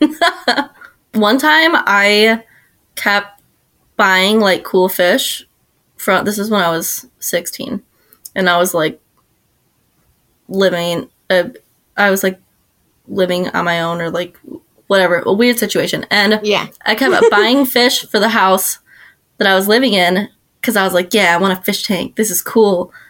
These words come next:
Speaker 1: And they kept dying. And then I realized that half of the fish I was buying needed a filter and a bubbler so that they could breathe.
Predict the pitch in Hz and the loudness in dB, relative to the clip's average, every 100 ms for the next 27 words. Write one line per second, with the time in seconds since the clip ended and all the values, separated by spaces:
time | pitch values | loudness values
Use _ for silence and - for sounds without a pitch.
0 | _ _ _ _ 214 214 202 196 190 - | _ _ _ _ -2 0 2 2 2 0
1 | - 196 277 294 - 185 190 190 160 151 | -2 -2 0 -2 0 0 2 0 -2 -4
2 | 220 247 _ _ 202 214 196 185 185 190 | -6 -10 _ _ 0 2 2 2 4 4
3 | 208 220 220 - 175 208 202 208 208 - | 4 2 2 0 0 0 0 -2 -6 -2
4 | 180 - 208 233 233 240 247 269 269 _ | -2 0 0 2 2 2 4 2 0 _
5 | _ _ _ 190 185 185 190 180 - - | _ _ _ 0 2 2 2 2 -2 -8
6 | _ - - 202 214 180 175 165 175 170 | _ -6 0 0 2 2 2 0 -2 -2
7 | 180 190 180 160 - 202 _ _ _ _ | 0 0 0 -2 -2 -6 _ _ _ _
8 | _ - 208 196 170 165 170 165 175 170 | _ -6 -2 0 0 -2 -4 -4 -6 -2
9 | 180 165 190 | -2 -2 -8